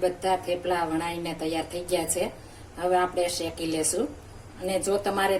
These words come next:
તળીને ખાવા હોય તો તળીને પણ ખાઈ શકો છો, પણ અત્યારે આપણે થોડી ગરમી હોય છે તો આપણે શેકીને ખાશું. અને ફૂલ વરસાદ હોય ને આ તળીને ખાધા હોય તો પણ મજા આવે છે આ થેપલા. આપણે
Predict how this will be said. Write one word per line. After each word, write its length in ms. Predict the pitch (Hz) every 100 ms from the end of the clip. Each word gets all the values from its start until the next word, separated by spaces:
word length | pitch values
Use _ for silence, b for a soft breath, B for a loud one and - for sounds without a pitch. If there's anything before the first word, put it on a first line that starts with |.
| 185
તળીને 300 | 180 185 165
ખાવા 200 | 180 180
હોય 120 | 180 180
તો 60 | 180
તળીને 260 | 175 180 170
પણ 140 | 170 -
ખાઈ 200 | - 165 170
શકો 260 | 165 160 160
છો, 80 | 220
પણ 180 | 220 196
અત્યારે 320 | 190 202 202 196
આપણે 260 | 190 202 196 196 B B B B -
થોડી 240 | 208 196 185
ગરમી 300 | 196 196 190
હોય 140 | 190 185
છે 120 | 190 180
તો 60 |
આપણે 280 | 175 175 180 -
શેકીને 360 | 180 175 165 156
ખાશું. 280 | 170 165 240
અને 120 | 214 208 202
ફૂલ 180 | 214 202 190
વરસાદ 300 | 190 202 190
હોય 100 | 196 190
ને 40 |
આ 80 | 180
તળીને 260 | 190 185 180
ખાધા 240 | 185 180 185
હોય 120 | 180 180
તો 80 | 180
પણ 180 | 170 170
મજા 220 | 170 165 160
આવે 140 | 165 156
છે 80 | 165
આ 80 | 156
થેપલા. 340 | 165 156 180 294 - - - 165 185
આપણે 220 | 180